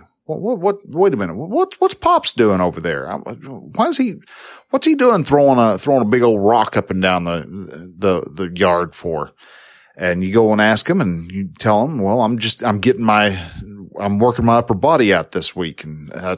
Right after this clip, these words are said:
I just wanted to be able to do it and be able to, to hang out here with y'all. And so I found this, uh, you know, fifty pound rock that I'm just gonna toss up and down the, uh, up and down the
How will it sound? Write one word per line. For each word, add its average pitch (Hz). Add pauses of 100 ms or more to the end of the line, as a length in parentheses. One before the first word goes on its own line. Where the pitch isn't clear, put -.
(140)
I 98
just 92
wanted 110
to 90
be 110
able 101
to 101
do 110
it 113
and 101
be 104
able 104
to, 95 (680)
to 92 (560)
hang 120
out 107
here 120
with 110
y'all. 127
And 127
so 110
I 107
found 113
this, -
uh, 110
you 127
know, 98 (160)
fifty 120
pound 123
rock 165
that 87
I'm 95
just 90
gonna 98 (180)
toss 104
up 110
and 113
down 113
the, 120
uh, 120 (840)
up 127
and 127
down 131
the 123